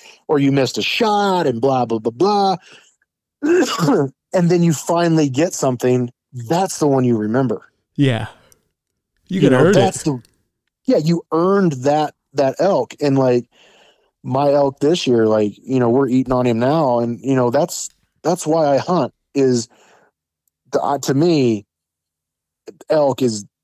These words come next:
Speaker 1: the premier meat. Like, there's nothing that tops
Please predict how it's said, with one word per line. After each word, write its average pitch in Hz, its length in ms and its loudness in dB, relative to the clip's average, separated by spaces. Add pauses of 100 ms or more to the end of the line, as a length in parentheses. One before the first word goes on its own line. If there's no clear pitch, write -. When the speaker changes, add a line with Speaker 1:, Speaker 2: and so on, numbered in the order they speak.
(320)
Speaker 1:
the 135 180 -2 (240)
premier 135 420 0
meat. 110 380 -2 (100)
Like, 113 160 0
there's 123 220 0
nothing 131 580 0
that 110 180 -6
tops - 480 -6